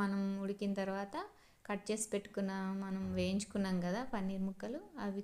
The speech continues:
కూడా వేసి ఒక ఫైవ్ మినిట్స్ ఈ మసాలాలన్నీ పట్టేటట్టు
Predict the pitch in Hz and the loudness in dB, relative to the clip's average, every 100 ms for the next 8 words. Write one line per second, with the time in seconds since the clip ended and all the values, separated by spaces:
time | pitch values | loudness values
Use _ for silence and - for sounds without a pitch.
0 | 202 214 190 196 202 - 359 - - - | -4 -4 0 0 0 -2 -4 -10 -20 -12
1 | - 196 214 214 202 202 208 240 240 240 | -10 -2 0 4 4 4 4 2 2 2
2 | 226 220 - 214 208 202 196 202 240 - | 4 2 2 2 4 4 4 2 -2 -6
3 | - 196 190 208 202 185 - | -4 -4 0 0 2 0 2